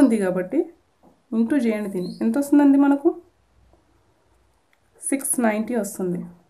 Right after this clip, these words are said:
మొత్తం ఎంతమంది పాస్ అయ్యారంట? ఆరు వందల తొంభై మంది పాస్ అయ్యారు. ఓకే,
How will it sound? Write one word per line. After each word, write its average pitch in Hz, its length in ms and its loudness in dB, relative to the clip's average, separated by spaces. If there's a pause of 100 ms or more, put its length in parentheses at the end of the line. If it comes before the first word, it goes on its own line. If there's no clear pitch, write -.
(760)
మొత్తం 208 240 4 (100)
ఎంతమంది 294 420 4
పాస్ 302 240 4
అయ్యారంట? 294 360 4 (1800)
ఆరు 214 220 0
వందల 214 260 -2 (140)
తొంభై 202 340 -2
మంది 220 180 -2 (100)
పాస్ 226 300 0
అయ్యారు. 185 280 -10 (840)
ఓకే, 294 140 0